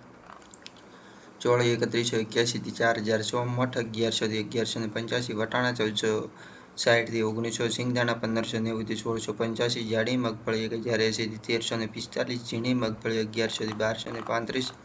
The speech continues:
તલી ચોવીસો પચાસ થી સત્યાવીસો ને પંચોતેર, સૂરજમુખી એક હજાર ત્રેપન થી એક હજાર ત્રેપન, એરંડા એક હજાર એકવીસ થી અગિયારસો ને અગિયાર, સુવા એક હજાર થી બારસો ને પંચોતેર, સોયાબીન આઠસો પંચ્યાસી થી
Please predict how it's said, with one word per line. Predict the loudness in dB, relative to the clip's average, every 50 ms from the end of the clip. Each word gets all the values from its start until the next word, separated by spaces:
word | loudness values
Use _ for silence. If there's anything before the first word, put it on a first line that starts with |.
| -20 -20 -20 -20 -20 -20 -20 -20 -20 -20 -20 -20 -20 -20 -4 2
તલી | 4 4 6 4 4 2
ચોવીસો | 4 2 2 2 2 2 2 0
પચાસ | 0 -2 0 0 0 0 0 -2
થી | -6 -8 -6
સત્યાવીસો | -2 -4 -4 0 0 0 0 0 0 -2 -2
ને | -2 -2
પંચોતેર, | 0 0 0 0 -2 -4 -4 -2 0 0 0 0 -2 -4 -12 -18 -20 -20 -20 -16
સૂરજમુખી | -8 -4 0 2 2 4 4 2 2 2 0 -2 -4 -6 -8 -10 -10 -6 -4
એક | -2 0 0 2
હજાર | 2 2 2 2
ત્રેપન | 0 -4 -4 -2 -4 -2 -2
થી | -2 -2
એક | 0 0
હજાર | 0 2 0 0
ત્રેપન, | 0 -2 -4 -2 0 -2 -2 0
એરંડા | 0 0 0 0 2 2 2 2 0 -2 -4 -8 -10 -14 -18 -14 -8 -6
એક | -4 0 0
હજાર | 2 2 2 2 2
એકવીસ | 0 0 -2 -4 -4 -2
થી | 0 0
અગિયારસો | 0 0 0 0 0 0 0 0 -2 -2
ને | -2 -2
અગિયાર, | -2 -2 -2 0 0 0 0 0
સુવા | -2 -4 -2 2 2 2 4
એક | 2 2 0 0
હજાર | 2 2 2 0 0
થી | -2 -2
બારસો | 0 0 0 0 -2 -4 -4
ને | -4 -2
પંચોતેર, | -2 -4 -4 -4 -4 -6 -6 -4 -2 -2 -2 -2 -4 -8 -16 -18 -18 -20 -18 -10
સોયાબીન | -2 2 4 6 6 6 4 2 2 2
આઠસો | 2 2 2 0 -2
પંચ્યાસી | -2 -2 -2 0 0 0 0 0 -2 -6 -6
થી | -4 -6 -6